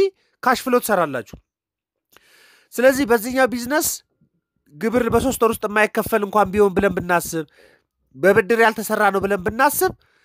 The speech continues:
የአርባ አንድ ሺህ ብር ገቢ ሲቀነስ ሠላሳ አንድ ሺህ ብር ገቢ ብታደርጉት ኔጌቲቭ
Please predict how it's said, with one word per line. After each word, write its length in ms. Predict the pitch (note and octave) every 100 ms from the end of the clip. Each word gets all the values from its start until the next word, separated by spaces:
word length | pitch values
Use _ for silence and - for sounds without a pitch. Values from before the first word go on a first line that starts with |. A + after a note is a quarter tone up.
| _ _ _ -
የአርባ 460 | F3 - A#3+ B3 C4
አንድ 180 | C4 D4
ሺህ 180 | - B3+
ብር 120 | A3+
ገቢ 240 | E3+ A#3+ D#4 F4
ሲቀነስ 460 | - - A#3 B3
ሠላሳ 280 | A#3 A3 G#3
አንድ 180 | F3 G#3
ሺህ 140 | G3 A3
ብር 100 | F#3
ገቢ 200 | G#3 G#3
ብታደርጉት 580 | G3+ - A3+ A3+ A#3 F#4 _ _ _ _ _ E3
ኔጌቲቭ 520 | B3 B3+ C#4+ E4+